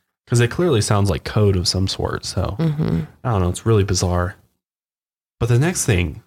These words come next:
Speaker 1: that we're gonna talk about comes from one of my favorite places, Australia.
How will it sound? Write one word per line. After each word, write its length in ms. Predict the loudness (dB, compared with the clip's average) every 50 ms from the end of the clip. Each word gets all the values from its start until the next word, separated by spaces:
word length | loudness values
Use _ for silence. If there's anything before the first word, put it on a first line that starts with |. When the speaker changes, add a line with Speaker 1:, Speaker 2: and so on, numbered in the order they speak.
| _ _ -4
Speaker 1:
that 100 | -2 0
we're 80 | 0 2
gonna 140 | 0 0
talk 280 | -2 0 0 0 0 0
about 380 | 0 0 2 2 0 -2 -4 -10 _ _ _ _ _ _ -14
comes 360 | -6 -4 0 0 2 2 0
from 480 | 0 -2 0 0 2 2 2 2 0 -2 -6 _ _ _ _ _ _ _
one 140 | -2 0 2
of 60 | 2
my 180 | 2 2 2 2
favorite 340 | 2 0 0 0 0 -2 -2
places, 600 | 0 0 0 0 0 0 -2 -2 -2 -2 -6 -8 -10 -16 _ _ _ _ _ _ _ _ _ -10
Australia. 760 | -6 -6 -4 -2 0 0 0 2 2 0 0 -2 -4 -6